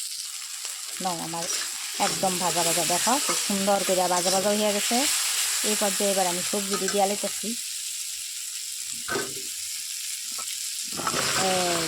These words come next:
যে দিয়ে দিলাম সবজি। এইবার বালা কইরা লাইরা সাইরা লাইরা সাইরা তারপরে ঢাকনা দিয়া দিলাম।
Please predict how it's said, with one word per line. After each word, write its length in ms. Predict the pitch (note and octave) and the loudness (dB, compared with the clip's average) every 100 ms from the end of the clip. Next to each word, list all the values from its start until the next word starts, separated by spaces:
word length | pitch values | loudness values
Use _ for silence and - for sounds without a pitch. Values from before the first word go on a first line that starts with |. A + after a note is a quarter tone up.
| D#3+ | 0
যে 80 | E3 | 0
দিয়ে 140 | F#3 F#3 | 2 2
দিলাম 240 | F3+ F3 F#3+ - | 2 0 0 0
সবজি। 360 | G#3 G3 A3+ C#4 - - - - - - - - - - - - - - - - A#3+ - - - - A3+ | -2 0 2 2 0 -4 -4 -4 -4 -2 -2 -2 -2 -2 -2 -2 0 0 0 0 0 0 -2 -2 -2 0
এইবার 260 | A3+ G#3+ G#3 | 2 2 2
বালা 200 | G3 G#3+ G#3+ | 2 2 2
কইরা 200 | G#3+ G#3+ G#3 | 2 4 4
লাইরা 360 | G3+ A#3 A3+ A3+ A3+ - | 4 4 4 4 4 4
সাইরা 380 | G#3+ A3+ A3+ A3 G#3+ | 4 4 4 4 4
লাইরা 380 | G3+ A#3 A3+ A3 A3+ - | 6 6 8 6 4 2
সাইরা 520 | - A3 B3 B3 A#3+ A3 G#3 | 4 4 6 6 6 6 6
তারপরে 380 | G3+ F#3+ F#3+ F3+ | 4 4 4 4
ঢাকনা 320 | E3 D#3 A3+ G#3 | 4 2 4 4
দিয়া 140 | G3+ F3 | 4 4
দিলাম। 240 | D#3+ D3 | 2 2